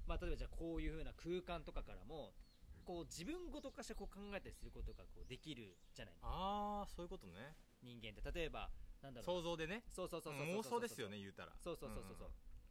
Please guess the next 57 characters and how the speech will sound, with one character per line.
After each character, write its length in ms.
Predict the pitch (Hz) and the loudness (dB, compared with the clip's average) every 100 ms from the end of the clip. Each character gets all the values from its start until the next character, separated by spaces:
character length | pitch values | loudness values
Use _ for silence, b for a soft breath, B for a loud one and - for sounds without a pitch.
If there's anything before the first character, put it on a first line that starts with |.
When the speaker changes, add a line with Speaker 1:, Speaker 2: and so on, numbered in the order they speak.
| - | -8
Speaker 1:
い 80 | 143 | -4
ろ 60 | |
ん 20 | 143 | -2
な 80 | |
風 120 | 143 175 | 0 2
景 140 | 147 | 0
か 120 | 139 | 0
ら、 80 | 131 | -2
ま 140 | 123 | -2
あ、 20 | - | -2
こ 120 | 151 | 0
の 100 | 180 | 2
風 160 | 180 202 | 2 2
景 180 | 151 | 2
は 80 | 143 | 0
こ 80 | 135 | 0
う 20 | 151 | 0
い 20 | |
う 20 | |
こ 80 | 226 | 2
と 80 | 214 | 0
を 20 | |
伝 220 | - 151 | -2 -6
え 40 | 147 | -4
て 80 | |
る 120 | 165 160 | -4 -2
の 60 | |
か 120 | 139 | 0
な 160 | 131 151 | 0 0
と 80 | 113 | -4
か、 140 | - | 0
Speaker 2:
う 140 | 131 104 | 0 0
ん 40 | |
う 560 | 92 92 87 85 - 170 | -2 -6 -8 -14 -4 -2
ん 0 | |
う 20 | |
ん。 20 | |
Speaker 1:
ま 0 | |
あ、 40 | 151 | -2
例 40 | |
え 20 | |
ば 60 | 143 | -4
気 140 | - | -4
持 100 | 151 | -6
ち 100 | - | 0
が 100 | 190 | 2
い 60 | 226 | 4
い 40 | |
な 80 | 190 | 2
っ 20 | |
て 60 | - | -2
感 240 | - 196 | -4 -4
じ 80 | 208 | -2
る 80 | 220 | -2
こ 120 | 208 | -2
と 100 | 311 | -2
も 180 | 226 | -2